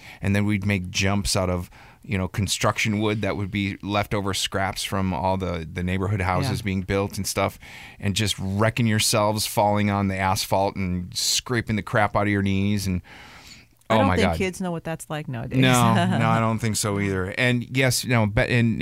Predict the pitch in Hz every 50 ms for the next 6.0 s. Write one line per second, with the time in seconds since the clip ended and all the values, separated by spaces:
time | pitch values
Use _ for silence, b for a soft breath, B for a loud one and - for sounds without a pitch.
0 | 107 - 135 131 117 107 101 117 120 120 123 131 131 123 117 110 110 120 120 113
1 | 113 117 113 - - - 117 110 110 113 113 113 - - 113 107 104 101 104 101
2 | 98 101 101 101 104 101 98 104 123 - - 104 92 92 92 92 - 90 101 104
3 | 107 101 - - - 131 131 143 135 131 123 120 117 113 113 110 104 104 101 98
4 | 98 101 101 104 104 107 101 98 95 95 - - 92 92 92 92 92 92 92 90
5 | 92 90 87 85 - 120 - - 98 - - 110 117 - - 85 65 53 50